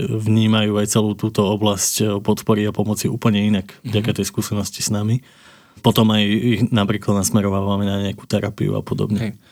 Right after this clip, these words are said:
Speaker 2: A
Speaker 1: No a
Speaker 2: keď,
Speaker 1: tá, tá, tá
Speaker 2: čo sa
Speaker 1: druhá
Speaker 2: môže stať,
Speaker 1: otázka?
Speaker 2: keď vlastne vy toto telo neošetríte?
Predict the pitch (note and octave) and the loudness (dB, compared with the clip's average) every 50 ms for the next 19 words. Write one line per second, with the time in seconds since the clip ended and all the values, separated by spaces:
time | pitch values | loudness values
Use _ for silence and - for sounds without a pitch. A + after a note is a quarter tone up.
0 | - - - - C3 - C#3 C#3 C3 A#2 G#2+ - - - - - - - B2 A#2+ | -20 -8 -2 0 2 4 4 4 4 2 0 -2 -4 -12 -14 -8 -4 -4 -4 -4
1 | - - C#3+ C3+ G#2 G#3+ - - C3+ C3 A#2 - - C3+ B2 - - B2 B2 B2 | -2 0 2 2 4 4 4 4 4 4 4 4 2 2 2 2 2 2 2 2
2 | B2 - - - - A2 A2+ A2 - - A2 G2+ G2 G2+ G#2+ G2+ G2+ G#2 G2+ - | 0 -2 -6 -2 2 2 2 2 2 2 2 2 2 0 0 0 0 0 0 -2
3 | G2 - G#2+ G#2 G2+ G2 G2+ G2+ G2+ F#2+ - G2 - - - F2 - - | -2 0 0 2 2 2 2 0 0 -2 -2 -4 -4 -4 -6 -6 -6 -8